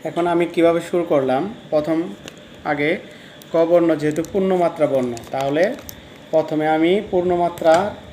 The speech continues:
মাত্রাটা দিলাম, মাত্রাকে এক দিলাম, এক, তারপরে দুইয়ে আসলাম, দুই থেকে তিনে আসলাম, তিন থেকে উপর দিকে দিলাম, উপর থেকে যেটা অংশ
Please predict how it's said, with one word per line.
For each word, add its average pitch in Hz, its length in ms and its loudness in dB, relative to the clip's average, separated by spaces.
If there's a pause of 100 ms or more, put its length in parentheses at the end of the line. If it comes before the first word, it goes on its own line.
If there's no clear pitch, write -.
(420)
মাত্রাটা 156 500 4
দিলাম, 135 260 0 (120)
মাত্রাকে 151 440 0 (240)
এক 160 80 4 (100)
দিলাম, 113 240 -6 (1300)
এক, 117 80 -2 (1040)
তারপরে 156 440 2 (340)
দুইয়ে 160 420 4 (180)
আসলাম, 127 380 -8 (880)
দুই 170 220 2 (140)
থেকে 165 260 0
তিনে 180 280 2 (140)
আসলাম, 135 320 -6 (1040)
তিন 185 240 4
থেকে 170 260 -2
উপর 208 220 2 (100)
দিকে 156 160 4
দিলাম, 131 220 0 (120)
উপর 170 240 -6
থেকে 170 240 -2
যেটা 170 260 0
অংশ 165 180 -2